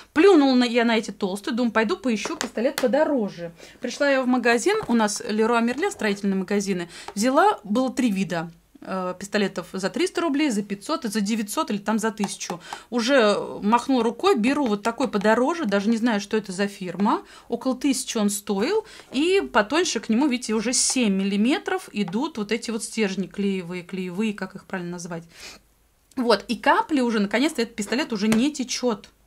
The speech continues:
Я могу спокойно приклеить, поставить его, забыть о нём,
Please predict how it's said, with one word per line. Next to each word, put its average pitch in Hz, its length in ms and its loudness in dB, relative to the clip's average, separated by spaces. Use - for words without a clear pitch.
Я 262 120 2
могу 277 220 2
спокойно 262 420 0
приклеить, 220 520 -2
поставить 202 560 0
его, 196 160 -4
забыть 226 580 2
о 226 80 2
нём, 262 340 0